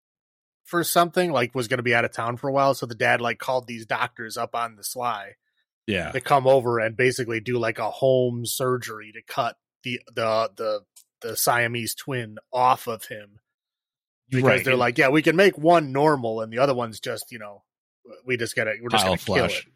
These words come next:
Speaker 1: Right,
Speaker 2: Yeah.
Speaker 1: yeah, we're just gonna kill
Speaker 2: But,
Speaker 1: it.
Speaker 2: yeah, it's that they're twelve years old at this point in time,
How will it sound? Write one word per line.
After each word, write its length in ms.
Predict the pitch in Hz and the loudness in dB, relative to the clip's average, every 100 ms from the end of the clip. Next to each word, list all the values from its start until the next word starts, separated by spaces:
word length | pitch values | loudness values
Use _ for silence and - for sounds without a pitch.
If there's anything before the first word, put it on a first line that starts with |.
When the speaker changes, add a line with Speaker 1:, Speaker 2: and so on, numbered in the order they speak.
| _ | _
Speaker 1:
Right, 160 | 120 | -4
Speaker 2:
Yeah. 120 | 95 80 | -4 -4
Speaker 1:
yeah, 80 | 101 | -8
we're 80 | 113 | -6
just 160 | 113 | -6
gonna 160 | 110 98 | -6 -14
kill 180 | - 127 | 0 2
Speaker 2:
But, 100 | 113 | 2
Speaker 1:
it. 60 | - _ - | -4 _ -2
Speaker 2:
yeah, 200 | 123 98 | -2 0
it's 340 | 107 113 110 | -2 -2 -6
that 240 | - 117 - | -6 -6 -2
they're 100 | 113 | -2
twelve 400 | - 202 185 123 | 2 4 4 4
years 240 | 123 107 - | 2 0 -2
old 220 | 110 101 | -4 -4
at 80 | 87 | -4
this 160 | 92 | -6
point 320 | - - 95 - | -6 -8 -10 -10
in 60 | |
time, 480 | 82 - 90 80 80 | -12 -2 -2 -2 -10